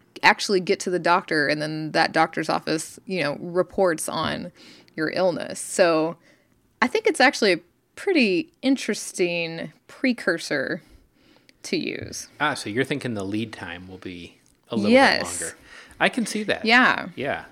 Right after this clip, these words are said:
Speaker 1: Yeah. So I was, at first, I was, I was the same thing. I was like, "I don't even understand this."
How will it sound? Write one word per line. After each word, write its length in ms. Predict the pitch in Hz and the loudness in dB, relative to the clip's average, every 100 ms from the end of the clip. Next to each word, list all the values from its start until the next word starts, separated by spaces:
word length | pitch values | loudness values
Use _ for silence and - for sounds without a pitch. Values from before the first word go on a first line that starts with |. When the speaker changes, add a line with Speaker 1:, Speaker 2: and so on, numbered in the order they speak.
| _ _ _ _ - | _ _ _ _ 0
Speaker 1:
Yeah. 460 | 233 247 214 127 98 | 8 8 8 4 -2
So 260 | - 226 | 4 8
I 100 | 208 | 10
was, 220 | 220 220 190 | 8 4 2
at 220 | - 165 | 4 4
first, 360 | 214 247 226 - | 6 6 6 4
I 140 | 190 | 4
was, 280 | 175 - 180 165 - | 4 -2 -4 -4 -2
I 80 | |
was 100 | 180 | -2
the 60 | 175 | -2
same 220 | - 202 | 0 0
thing. 180 | 202 170 | 2 -2
I 40 | |
was 80 | 175 | -2
like, 140 | 175 - | -4 0
"I 40 | 220 | 0
don't 100 | 190 | 0
even 140 | 175 | -4
understand 440 | 165 - - - | -6 -6 -6 -4
this." 180 | - - | -6 -10